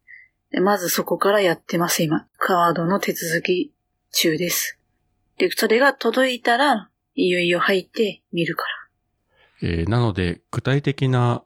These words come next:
Speaker 2: えー、ワンダビジョンの話は今日しませんけれども、
Speaker 1: うん。
Speaker 2: あの、予告動画とかいろいろ事前情報はアップされてたんで、ご覧になった方も多いんじゃないかと思いますが、
Speaker 1: うん。
Speaker 2: 実際見るとですね、まあ、ネタバレは避けますけれども、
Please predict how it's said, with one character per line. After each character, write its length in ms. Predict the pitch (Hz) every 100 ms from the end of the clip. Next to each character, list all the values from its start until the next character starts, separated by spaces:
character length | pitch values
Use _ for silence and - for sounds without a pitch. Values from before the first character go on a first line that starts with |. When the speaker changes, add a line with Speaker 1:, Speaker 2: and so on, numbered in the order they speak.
| -
Speaker 2:
え 220 | 101 95
ー、 40 |
ワ 140 | 92 104
ン 60 |
ダ 100 | 101
ビ 100 | 98
ジ 100 | 92
ョ 40 | 85
ン 20 |
の 60 | 78
話 240 | 82 80
は 100 | 80
今 280 | - 113 85
日 80 | -
し 120 | 101
ま 120 | 98
せ 200 | 107 95
ん 80 | 87
け 140 | 85
れ 80 | 78
ど 140 | 80
も、 420 | 80 98 92 78 -
Speaker 1:
う 60 | 196
ん。 320 | 190 180 180 _ _ _ 101
Speaker 2:
あ 40 |
の、 100 | 90
予 100 | 98
告 260 | 127 123 135
動 160 | 135 120
画 100 | 104
と 120 | 87
か 100 | 87
い 80 | 87
ろ 160 | 98
い 40 | 95
ろ 300 | 95 92 127
事 140 | 107
前 180 | 95 104
情 200 | 98 98
報 160 | - 80
は 140 | 80
ア 40 | 90
ッ 40 |
プ 140 | -
さ 140 | 90 82
れ 100 | 80
て 120 | 82
た 200 | 85 80
ん 80 | 73
で、 100 | 82
ご 180 | 92 92
覧 220 | 95 92
に 100 | 92
な 120 | 95
っ 20 |
た 100 | -
方 240 | 85 - 82
も 140 | 92
多 60 | 101
い 40 |
ん 20 |
じ 40 | 90
ゃ 40 |
な 100 | 87
い 60 | 85
か 100 | 78
と 100 | 80
思 160 | 90
い 80 | 90
ま 140 | 90 87
す 180 | -
が、 400 | 73 87 82 76 _
Speaker 1:
う 280 | - 98 92
ん。 80 | 92 _ _ _ _
Speaker 2:
実 360 | - 95 - 127
際 100 | 127
見 120 | 127
る 120 | 123 95
と 140 | 78
で 140 | 76
す 160 | 78 -
ね、 360 | 80 80 78 - _ _ _
ま 140 | - 95
あ、 40 |
ネ 100 | 92
タ 140 | 95 123
バ 80 | 127
レ 80 |
は 80 | 110
避 160 | 101 101
け 120 | 120
ま 140 | 120
す 140 | 117 -
け 80 | 85
れ 80 |
ど 120 | 78 78
も、 340 | 76 76